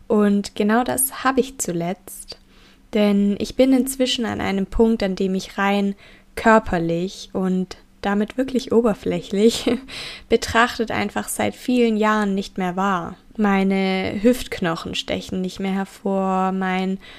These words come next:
Brustknochen schaut nicht mehr heraus, mein Gesicht ist nicht mehr eingefallen und auch meine Oberschenkel berühren sich wieder.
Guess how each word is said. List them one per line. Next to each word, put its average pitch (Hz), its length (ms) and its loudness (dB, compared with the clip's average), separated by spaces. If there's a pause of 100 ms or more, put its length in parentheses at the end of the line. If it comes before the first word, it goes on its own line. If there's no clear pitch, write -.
(220)
Brustknochen 202 1080 2
schaut 190 320 -2
nicht 196 220 -4
mehr 185 120 -2
heraus, 185 680 -2
mein 175 320 -4 (320)
Gesicht 254 400 4
ist - 140 2
nicht 202 180 -2
mehr 196 140 -2
eingefallen 190 640 -4
und 196 120 -10
auch 220 160 -4
meine 240 240 -4
Oberschenkel 254 640 -4
berühren 185 480 2
sich - 260 -12
wieder. 165 400 -6